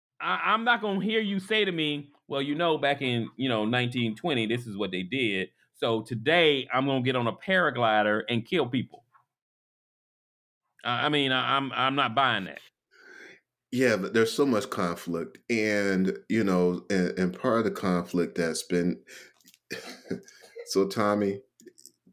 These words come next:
Speaker 2: just as you said, Britain reneged on their promise and they got into the mix. But think about what the United States has done to get in the mix with all, a lot of these countries. And there's so much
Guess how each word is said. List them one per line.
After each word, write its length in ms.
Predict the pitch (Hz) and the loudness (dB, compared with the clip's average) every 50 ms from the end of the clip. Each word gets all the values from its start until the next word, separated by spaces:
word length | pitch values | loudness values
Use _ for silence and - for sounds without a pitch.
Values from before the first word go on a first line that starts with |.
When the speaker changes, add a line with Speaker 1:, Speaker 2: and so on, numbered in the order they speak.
| - | -10
Speaker 2:
just 240 | 92 120 120 120 - | 0 2 2 2 4
as 200 | 117 104 101 101 | 4 2 4 2
you 80 | 107 98 | -2 -4
said, 640 | 92 - 98 92 90 87 87 85 85 82 - - - | -2 2 2 4 4 4 4 2 2 0 -2 -4 -6
Britain 320 | - 87 90 92 92 92 | -2 0 2 2 2 2
reneged 440 | 90 90 85 85 87 85 87 85 85 | 0 0 0 0 0 0 0 -2 -2
on 100 | 87 82 | -2 -2
their 100 | 82 82 82 | -2 -4 -4
promise 440 | - - 90 85 85 87 87 - | -4 -4 -2 -2 -2 -2 -4 -2
and 80 | 85 85 | -2 0
they 100 | 87 87 | 0 0
got 320 | 87 90 87 85 87 85 - - - _ | 0 0 0 0 0 -2 -4 -8 -12 _
into 260 | - 92 92 90 - 95 | -2 0 0 0 0 0
the 80 | 92 90 | 2 4
mix. 480 | 92 92 92 92 90 - - - - _ _ _ _ - - - - _ | 4 4 4 2 2 -2 -8 -14 -18 _ _ _ _ -20 -20 -20 -16 _
But 140 | - 101 98 98 | -2 -2 2 2
think 180 | 147 160 - | 2 2 2
about 300 | 170 - - 110 98 90 | -2 -2 0 0 0 0
what 140 | 90 82 - | 0 -2 -2
the 100 | 82 90 | 0 -2
United 320 | 90 87 90 82 80 78 | 0 0 0 -2 -2 -4
States 360 | - - - 80 82 80 - - | -6 -4 -2 -2 -2 -2 -2 -8
has 120 | 76 76 | -12 -10
done 280 | - - - 80 78 78 | -8 -6 -4 -4 -4 -4
to 60 | 78 | -4
get 180 | - - - - | -4 -4 -4 -4
in 60 | - | -4
the 60 | - | -4
mix 300 | - 82 82 87 - - | -4 -4 -6 -6 -6 -6
with 120 | 82 82 82 - - _ | -6 -6 -6 -8 -10 _
all, 280 | 95 95 95 92 92 | -4 -2 0 0 0
a 40 | 87 | 0
lot 300 | 87 90 95 95 92 92 | 0 0 0 0 0 0
of 60 | 90 | 0
these 160 | 85 80 - - | -2 -6 -8 -14
countries. 520 | - - 80 80 78 - 76 76 - - | -14 -12 -12 -12 -12 -12 -14 -14 -12 -14
And 160 | 78 76 69 - _ _ _ - - - _ - | -14 -14 -16 -18 _ _ _ -20 -20 -16 _ 0
there's 200 | 120 127 123 - | 0 0 2 2
so 180 | 208 214 190 | 2 2 4
much 400 | 160 135 123 101 90 - - - | 2 2 2 0 0 -2 -8 -12